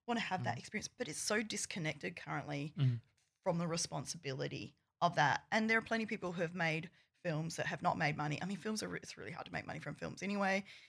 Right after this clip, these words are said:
Speaker 1: who th-, have gone and have a career. So it's how, it's actually how successfully can you raise funding and how successfully can you make something look really gorgeous.
Speaker 2: Yeah. I mean, this is the classic case of being, um,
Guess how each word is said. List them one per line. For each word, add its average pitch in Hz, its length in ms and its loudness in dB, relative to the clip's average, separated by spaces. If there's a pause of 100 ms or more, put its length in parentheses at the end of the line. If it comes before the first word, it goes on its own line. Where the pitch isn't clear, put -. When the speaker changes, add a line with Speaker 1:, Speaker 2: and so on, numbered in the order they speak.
(640)
Speaker 1:
who 202 120 -2
th-, 165 140 0
have 170 180 2
gone 165 220 4
and 151 80 -2
have 147 140 -4
a 151 80 -4 (280)
career. 147 460 -4
So - 100 -2
it's - 100 -2
how, 220 180 4
it's - 500 -12
actually 269 200 8
how 196 180 10
successfully 190 480 0
can 165 140 -2
you 151 100 0
raise 160 240 6
funding 160 440 0 (1040)
and 180 380 4 (100)
how 185 220 6
successfully 175 600 2
can 170 200 2
you 151 80 0
make 143 160 4
something 147 260 -2
look - 140 -6
really 135 180 -2
gorgeous. - 480 -6 (400)
Speaker 2:
Yeah. 120 380 6 (140)
I 123 40 4
mean, 131 180 12
this 127 180 12
is 117 180 12
the 110 180 12 (280)
classic 139 420 12
case 123 380 8
of 117 140 12
being, 113 440 12 (540)
um, 107 500 10